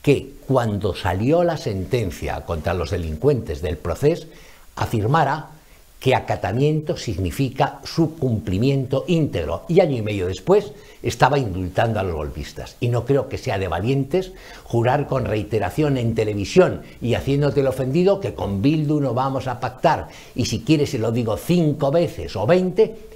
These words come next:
y terminar convirtiendo en tus socios preferentes a los etarras, a los que llevan en sus listas del veintiocho eme a cuarenta y cuatro terroristas y a siete asesinos confesos.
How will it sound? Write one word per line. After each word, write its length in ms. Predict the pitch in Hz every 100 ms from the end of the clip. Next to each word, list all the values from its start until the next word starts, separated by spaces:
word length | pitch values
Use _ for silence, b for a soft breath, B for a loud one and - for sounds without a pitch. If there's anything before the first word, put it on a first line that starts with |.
| -
y 100 | 117
terminar 680 | - 101 90 107 143 143 -
convirtiendo 760 | 92 76 67 65 135 127 87
en 120 | 87 78
tus 200 | 80 -
socios 300 | 139 90 -
preferentes 800 | 156 - 87 104 95 101 - B B B B
a 100 | -
los 180 | 104 98
etarras, 600 | 92 - 147 80 78 - - -
a 100 | 104
los 220 | 101 -
que 160 | - 92
llevan 340 | 131 156 139
en 60 | 101
sus 220 | - 82
listas 400 | 110 117 - 80
del 100 | 76
veintiocho 500 | 76 71 123 123 110
eme 340 | 110 95 90 B B B -
a 140 | 110
cuarenta 420 | 90 87 90 87 87
y 80 |
cuatro 540 | 78 135 147 143 80 76
terroristas 800 | 90 64 85 135 - 143 123 - B B B
y 160 | - 95
a 80 | 85
siete 460 | - 123 135 139
asesinos 720 | 117 - - 90 98 98 - - - -
confesos. 680 | 95 71 - 73 - - -